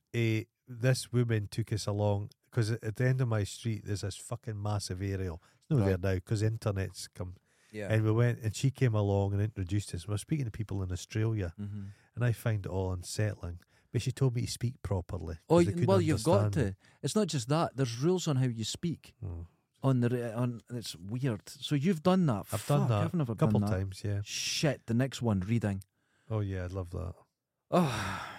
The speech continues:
Speaker 2: <sighs> okay, you read.
Speaker 1: Is
Speaker 2: I
Speaker 1: reading cons-, considered manly?
Speaker 2: Yeah, it's what they're
Speaker 1: Okay.
Speaker 2: saying here. It's what they're saying. This was
Speaker 1: 'Cause
Speaker 2: the
Speaker 1: the, the new male, the male thing,
Speaker 2: Fuck, I don't read.
Speaker 1: the, the maleness that exists is the,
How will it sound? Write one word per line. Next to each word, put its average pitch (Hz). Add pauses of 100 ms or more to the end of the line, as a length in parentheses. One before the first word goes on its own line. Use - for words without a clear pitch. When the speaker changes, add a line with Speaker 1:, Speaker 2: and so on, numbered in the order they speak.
Speaker 2:
<sighs> -
okay, 120
you 110
read. 107 (100)
Speaker 1:
Is 175
Speaker 2:
I 160
Speaker 1:
reading 233
cons-, 202
considered 175
manly? 175 (120)
Speaker 2:
Yeah, 160 (100)
it's -
what 160
they're 131
Speaker 1:
Okay. 131
Speaker 2:
saying 175
here. 117 (880)
It's 147
what 180
they're 147
saying. 160
This 156
was 147
Speaker 1:
'Cause 170
Speaker 2:
the 180
Speaker 1:
the, -
the 151
new 202
male, 160 (100)
the 131
male 160
thing, 95
Speaker 2:
Fuck, 92
I -
don't 113
read. 110 (240)
Speaker 1:
the, 127
the 123
maleness 139
that 120
exists 98
is 104
the, 101